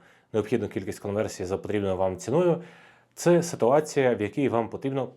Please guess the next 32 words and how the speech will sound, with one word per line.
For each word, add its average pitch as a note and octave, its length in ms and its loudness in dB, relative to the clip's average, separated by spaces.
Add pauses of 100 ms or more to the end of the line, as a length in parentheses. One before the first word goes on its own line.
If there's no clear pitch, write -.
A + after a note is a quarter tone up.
продовжувати D#3 540 0
працювати. B2 460 -2 (300)
Вам A#2+ 240 4
треба A#2 440 2
шукати B2+ 500 -2
нові C3 200 -2
комбінації G#2+ 680 -2
аудиторії, A#2+ 600 0
креативів, C3 720 0 (260)
цілі A#2 340 2
рекламного F#2+ 400 -2
аккаунту, C#3 520 0 (480)
які A#2+ 420 -2
зможуть A#2+ 580 -2
також A#2 380 0
надавати G2 420 2
вам G#2 280 2 (420)
результат G#2+ 520 2
близький C#3 840 2 (280)
до G#2 280 2
того, D#3 420 2 (480)
е, G2 320 -2
який G#2+ 340 -2
є A#2+ 200 2
в A2+ 120 0
вашій A#2 340 0
топовій A#2 360 -4
комбінації, G#2 680 0
в F2+ 80 -8
вашій G#2 380 -4
кращій B2 440 -2
зв'язці. G2+ 540 -4